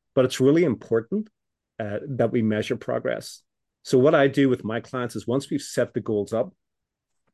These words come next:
I, uh, in, in planning for, for, for the, for the next year,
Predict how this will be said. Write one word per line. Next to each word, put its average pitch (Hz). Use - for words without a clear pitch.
I, 117
uh, 110
in, 131
in 123
planning 127
for, 110
for, -
for -
the, 104
for 113
the 101
next 104
year, 113